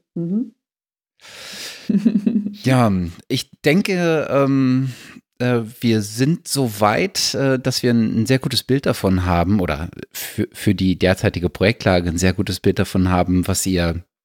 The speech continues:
Speaker 2: äh, was ihr im Auge habt, wohin, wohin ihr wollt und, äh, wie euer Weg dahin und vielleicht auch in Zukunft, äh, aussieht. Ähm, gibt es irgendwas, was wir, äh, vielleicht vergessen haben, was euch noch auf dem Herzen liegt?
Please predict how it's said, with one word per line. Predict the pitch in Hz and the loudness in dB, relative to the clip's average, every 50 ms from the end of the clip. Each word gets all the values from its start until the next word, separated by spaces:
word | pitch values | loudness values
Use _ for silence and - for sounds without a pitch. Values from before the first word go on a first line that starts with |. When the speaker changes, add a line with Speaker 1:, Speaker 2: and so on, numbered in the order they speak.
| _ _ _ _ _ _ _ _ _ _ _ _ - | _ _ _ _ _ _ _ _ _ _ _ _ -8
Speaker 2:
äh, | 117 - 98 95 87 | -8 -6 -4 -4 -2
was | 95 90 - 110 | -2 -2 0 2
ihr | 98 92 | 2 2
im | 92 90 | 2 2
Auge | 71 87 98 104 107 90 85 | 2 2 2 2 0 0 0
habt, | 98 95 - - - | 0 -2 -2 -2 -2
wohin, | 92 92 95 90 90 - - | 0 0 0 0 -2 -4 -4
wohin | - 98 90 87 101 | -2 -2 0 2 2
ihr | 98 98 92 82 | 4 4 4 2
wollt | 87 87 98 107 113 110 - - | 2 2 4 4 2 2 0 -2
und, | - 90 90 90 90 - - - | -2 -2 0 0 0 -2 -4 -4
äh, | - 92 92 92 87 87 - | -2 0 0 0 -2 -4 -4
wie | - 85 | -2 0
euer | 87 95 95 85 - | 2 2 2 2 2
Weg | 95 98 - _ | 0 -2 0 _
dahin | - 90 92 90 104 110 120 120 120 | -2 0 2 2 4 4 4 4 4
und | 110 104 95 92 - | 2 0 -2 -2 -4
vielleicht | - - - - - - | -8 -6 -6 -6 -4 -4
auch | 95 87 - | -6 -6 -4
in | 95 92 | -6 -4
Zukunft, | - - 110 - 120 107 104 - - - - - - - - - - - - - - - _ | -4 -8 -4 -2 -2 -2 -2 -4 -10 -16 -16 -14 -14 -14 -12 -10 -10 -10 -10 -10 -12 -10 _
äh, | - | 0
aussieht. | 98 95 - 110 110 - - 113 107 98 - - | 0 0 2 2 0 2 2 0 0 0 -2 -2
Ähm, | - 101 98 95 95 92 95 90 - _ | 0 2 2 4 4 4 2 0 0 _
gibt | - - - | -6 -2 -2
es | 160 139 - - - _ _ | -2 -2 -2 -4 -6 _ _
irgendwas, | 113 123 147 185 - - 151 151 - - | 2 2 2 2 2 0 0 0 0 0
was | 147 143 - - | 0 -2 -2 0
wir, | 135 131 127 127 120 120 120 117 120 - | 0 2 2 2 2 2 2 2 0 -2
äh, | 117 | -4
vielleicht | 110 - - 113 - | -2 -2 -4 -2 -2
vergessen | - 113 127 147 - 151 151 | -2 -2 -2 0 0 -2 0
haben, | 117 107 | 0 0
was | 107 113 - | 0 0 0
euch | - 110 - | -2 0 0
noch | - 107 - - - _ | -2 -2 -2 -8 -6 _
auf | 127 - | -2 0
dem | - 117 | 2 2
Herzen | 110 120 120 143 - - - 139 110 | 4 4 2 2 0 0 0 0 0
liegt? | 95 95 90 82 - - - - - - - | 2 0 -2 -4 -6 -10 -12 -12 -12 -14 -16